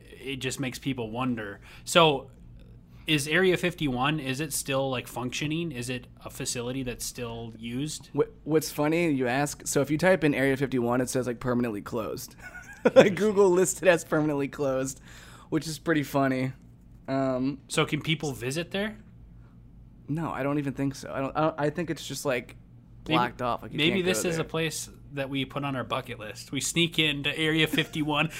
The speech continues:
Speaker 1: and find the aliens, <laughs> crack this case wide open. <laughs>
Speaker 2: What if we did this and they're just clearly, like, clearly there were just aliens there? They're like, "What, you found us?"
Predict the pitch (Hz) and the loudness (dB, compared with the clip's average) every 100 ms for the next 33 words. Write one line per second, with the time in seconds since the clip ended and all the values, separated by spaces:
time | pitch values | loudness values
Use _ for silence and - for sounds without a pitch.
0 | - 240 220 254 240 247 247 220 202 202 | 4 4 12 12 12 12 8 8 8 6
1 | 196 214 - - - - 285 277 311 240 | 6 6 4 4 6 12 12 12 8 4
2 | - 254 233 254 233 226 214 202 190 - | 8 8 8 10 10 10 8 6 4 -4
3 | - - - - - - - 359 - - | -16 -16 -18 -18 -16 -8 0 0 0 4
4 | 226 330 262 247 151 143 160 170 - - | 4 4 0 2 4 2 2 0 -2 -12
5 | - - 165 165 156 143 - 147 151 143 | -20 -8 2 4 4 0 -4 0 0 0
6 | - 120 147 - 165 147 131 127 123 117 | -4 -2 -2 0 0 2 2 0 0 -2
7 | 120 101 95 90 - 80 110 101 90 - | -4 -6 -6 -8 -8 -6 -4 -4 -6 -12
8 | - - - 123 123 113 135 160 151 104 | -20 -18 -8 -4 -4 -4 2 2 2 0
9 | - - | -6 -12